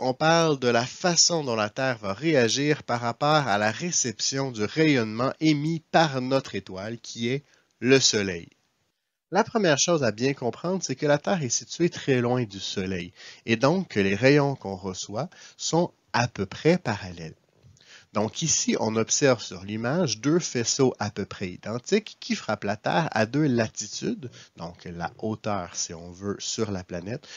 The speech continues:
deux latitudes complètement différentes. On remarque que lorsque le faisceau frappe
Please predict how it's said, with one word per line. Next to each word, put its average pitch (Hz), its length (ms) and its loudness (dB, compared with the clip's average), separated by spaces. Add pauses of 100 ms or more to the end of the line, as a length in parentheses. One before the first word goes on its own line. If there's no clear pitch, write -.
(240)
deux 196 160 6
latitudes 175 500 0
complètement 127 480 0
différentes. - 640 -6 (760)
On 233 160 12
remarque 120 640 2 (300)
que 113 120 2
lorsque 185 340 4
le 104 260 2
faisceau 165 580 0
frappe - 500 0